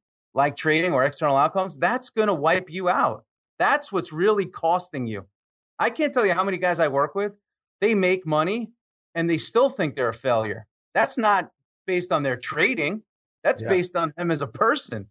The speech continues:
Speaker 1: right? There's a security issue and a belief, a self-belief and a self-esteem issue there.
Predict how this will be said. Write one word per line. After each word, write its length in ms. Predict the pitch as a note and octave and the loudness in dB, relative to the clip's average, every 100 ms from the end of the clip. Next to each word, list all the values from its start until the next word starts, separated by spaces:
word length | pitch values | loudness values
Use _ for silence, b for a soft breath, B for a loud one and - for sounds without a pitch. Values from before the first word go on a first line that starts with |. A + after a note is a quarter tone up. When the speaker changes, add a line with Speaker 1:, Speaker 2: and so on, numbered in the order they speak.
| _ | _
Speaker 1:
right? 260 | C3 F3+ A#3 _ _ - | 0 0 0 _ _ -2
There's 240 | G3+ G#3+ | 2 2
a 80 | F#3+ | 0
security 720 | F3+ E3+ E3+ A#3+ C4 F3 D3 | -2 -4 -2 0 2 2 0
issue 360 | C#3 - D3 D3 - - | -4 -4 -6 -6 -8 -4
and 120 | C#3+ | -2
a 60 | C3+ | 0
belief, 500 | D3 D3+ A#3+ G#3 - | 0 0 2 2 0
a 80 | |
self-belief 720 | - G#3 A#3 A#3 E3 C#3+ C#3 | 0 2 2 0 -4 -2 -2
and 80 | C3+ | -2
a 40 | C3+ | -2
self-esteem 680 | F#3+ F3+ E3 - A3+ A#3+ | 2 0 0 -4 0 2
issue 320 | E3+ C#3+ C3+ A#2+ | 2 2 0 2
there. 300 | A#2 F2+ | 2 0